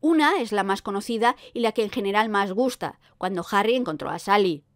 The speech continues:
Harry y Sally son universitarios que comparten un viaje en coche para ahorrar gastos. Harry es novio de una amiga de Sally. Durante el viaje se odian, discuten, pero cuando llegan a destino se separan y siguen con sus vidas. Años más tarde se encuentran en un viaje en avión,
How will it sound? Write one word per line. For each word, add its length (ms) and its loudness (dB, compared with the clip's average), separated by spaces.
Harry 320 4
y 40 -6
Sally 320 4
son 160 -2
universitarios 720 0
que 100 -18
comparten 420 -4
un 100 -4
viaje 240 -2
en 100 -6
coche 260 0
para 220 0
ahorrar 320 0
gastos. 460 -4
Harry 280 0
es 100 -6
novio 260 -2
de 60 -4
una 140 -2
amiga 240 -4
de 100 -2
Sally. 380 0
Durante 300 -8
el 60 -6
viaje 300 0
se 160 -2
odian, 380 2
discuten, 600 -2
pero 140 0
cuando 200 2
llegan 300 0
a 20 2
destino 440 -2
se 160 -6
separan 560 2
y 80 -8
siguen 280 0
con 140 -2
sus 200 -12
vidas. 360 -8
Años 280 -2
más 160 -4
tarde 260 0
se 120 -2
encuentran 480 2
en 100 -2
un 80 -2
viaje 320 -2
en 80 -4
avión, 320 0